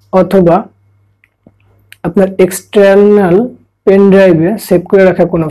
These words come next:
ফাইল, বা আপনার ফোনে সেভ করে রাখা কোনো ফাইল, আপনার এক্সটার্নাল মেমোরিতে সেভ করে রাখা কোনো ফাইল।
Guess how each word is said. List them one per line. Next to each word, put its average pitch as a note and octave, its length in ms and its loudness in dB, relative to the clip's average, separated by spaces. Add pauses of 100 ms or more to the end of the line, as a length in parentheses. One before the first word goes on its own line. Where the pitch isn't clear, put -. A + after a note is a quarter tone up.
ফাইল, D#3 240 -8 (3000)
বা F#3 80 0 (100)
আপনার F#3+ 240 0 (120)
ফোনে F#3+ 380 2 (880)
সেভ F#3 240 -2 (100)
করে G3 200 2
রাখা F3 240 -2
কোনো D#3+ 140 -4 (100)
ফাইল, E3 240 -4 (560)
আপনার - 300 -10
এক্সটার্নাল F3+ 460 -2
মেমোরিতে F#3 460 0
সেভ F#3 180 -4
করে F3 180 0
রাখা E3+ 220 -8
কোনো D#3 140 -12 (100)
ফাইল। E3 200 -10